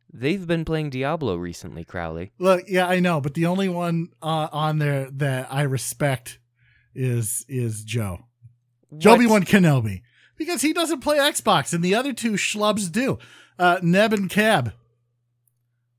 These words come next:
Speaker 1: All right,
Speaker 2: They
Speaker 1: all
Speaker 2: play,
Speaker 1: right.
Speaker 2: they
Speaker 1: I
Speaker 2: play
Speaker 1: see what you
Speaker 2: Xbox.
Speaker 1: did there.
Speaker 2: I
Speaker 1: I
Speaker 2: can't,
Speaker 1: see what you
Speaker 2: yeah.
Speaker 1: did there.
Speaker 2: See, I'm just always slamming the Xbox. It's
Speaker 1: I was about
Speaker 2: all
Speaker 1: to
Speaker 2: about
Speaker 1: say,
Speaker 2: getting
Speaker 1: like,
Speaker 2: an
Speaker 1: you don't respect
Speaker 2: Xbox
Speaker 1: me either,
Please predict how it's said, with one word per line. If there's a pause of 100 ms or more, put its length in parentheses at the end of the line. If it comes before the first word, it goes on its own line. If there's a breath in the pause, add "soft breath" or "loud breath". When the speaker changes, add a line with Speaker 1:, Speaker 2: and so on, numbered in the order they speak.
(160)
Speaker 1:
All
right,
Speaker 2:
They
Speaker 1:
all
Speaker 2:
play,
Speaker 1:
right.
Speaker 2:
they
Speaker 1:
I
Speaker 2:
play
Speaker 1:
see
what
you
Speaker 2:
Xbox.
Speaker 1:
did
there.
Speaker 2:
I
Speaker 1:
I
Speaker 2:
can't,
Speaker 1:
see
what
you
Speaker 2:
yeah.
Speaker 1:
did
there.
Speaker 2:
See,
I'm
just
always
slamming
the
Xbox.
It's
Speaker 1:
I
was
about
Speaker 2:
all
Speaker 1:
to
Speaker 2:
about
Speaker 1:
say,
Speaker 2:
getting
Speaker 1:
like,
Speaker 2:
an
Speaker 1:
you
don't
respect
Speaker 2:
Xbox
Speaker 1:
me
either,